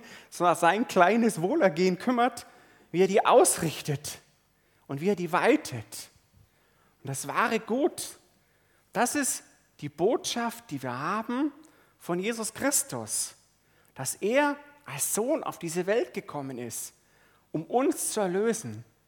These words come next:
und dass wir aus Glauben zu ihm kommen können. Das ist jetzt, ich mach's mal verkürzt, das, was ich denke, was hier das wahre Gut ist. So, und dann haben wir noch mal gesagt, ähm,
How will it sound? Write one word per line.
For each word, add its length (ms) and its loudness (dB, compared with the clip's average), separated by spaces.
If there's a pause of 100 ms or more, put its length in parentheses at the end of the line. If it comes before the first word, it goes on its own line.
(360)
und 140 -12
dass 220 -6
wir 340 -2 (1120)
aus 320 -8
Glauben 640 0 (240)
zu 200 0
ihm 160 -2
kommen 340 -10
können. 340 -10 (840)
Das 260 0
ist 300 0
jetzt, 160 -6
ich 180 -16 (580)
mach's 280 -4
mal 140 0
verkürzt, 480 -2 (280)
das, 240 -2
was 140 -4
ich 140 -6
denke, 400 -2
was 180 -2
hier 320 -2 (440)
das 240 -6
wahre 280 0
Gut 320 -4
ist. 420 -6 (400)
So, 120 -6
und 60 -2
dann 160 -2
haben 100 -4
wir 100 -2
noch 100 -4
mal 140 -2
gesagt, 440 -2 (500)
ähm, 320 2